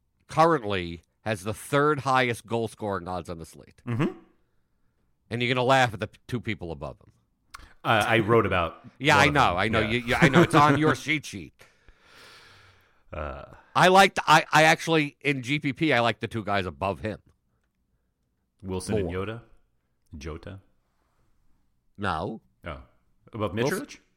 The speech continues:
Speaker 1: No, I'm talking about goal scoring odds.
Speaker 2: Oh, I agree with you.
Speaker 1: Right, for their prices. We'll get to them.
Speaker 2: Yeah.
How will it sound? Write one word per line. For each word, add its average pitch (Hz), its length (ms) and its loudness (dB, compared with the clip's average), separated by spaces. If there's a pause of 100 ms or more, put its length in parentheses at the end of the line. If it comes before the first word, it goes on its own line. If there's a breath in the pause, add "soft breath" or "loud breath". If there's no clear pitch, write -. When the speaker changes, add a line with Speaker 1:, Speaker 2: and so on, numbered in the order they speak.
(680)
Speaker 1:
No, 180 340 2
I'm 139 120 -2
talking 156 360 -2
about 131 280 -2
goal 175 260 -2
scoring 87 480 -8
odds. 64 240 -18
Speaker 2:
Oh, 123 840 2 (240)
I 113 80 0
agree 107 220 -2
with 85 100 -10
you. - 80 -20 (440)
Speaker 1:
Right, 92 260 -8
for 117 100 -4
their 110 100 -2
prices. 73 440 -10
We'll 117 100 -2
get 104 240 -4
to - 80 -18
them. - 240 -20
Speaker 2:
Yeah. 90 140 -14